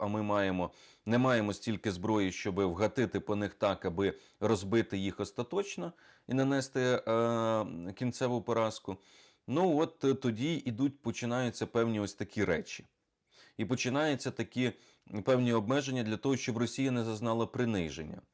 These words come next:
Тому що, бачите, Росія принижена, Росія розбита, а у неї будуть реваншистські настрої.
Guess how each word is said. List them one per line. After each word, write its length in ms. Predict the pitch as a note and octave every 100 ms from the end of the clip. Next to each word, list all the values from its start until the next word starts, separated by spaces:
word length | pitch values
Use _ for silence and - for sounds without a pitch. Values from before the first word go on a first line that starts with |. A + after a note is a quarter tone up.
| _ _ _ _ - - -
Тому 180 | A2
що, 140 | A#2+ A#2+
бачите, 440 | B2 B2+ - A#2+
Росія 420 | A2+ A2 C3+ B2
принижена, 720 | A2 A#2 A#2 F3 F3 E3+ D3 B2+
Росія 460 | A#2 - A#2+ A2+
розбита, 640 | A2 G#2 G2+ E3 E3+ D3+ C3+ - - _
а 280 | - A2+ A2+
у 120 | A2+
неї 220 | A#2+ B2
будуть 300 | A2 A#2 A#2+
реваншистські 680 | A2 A2 G#2+ - A#2 - A2
настрої. 520 | G#2 D#2 - - -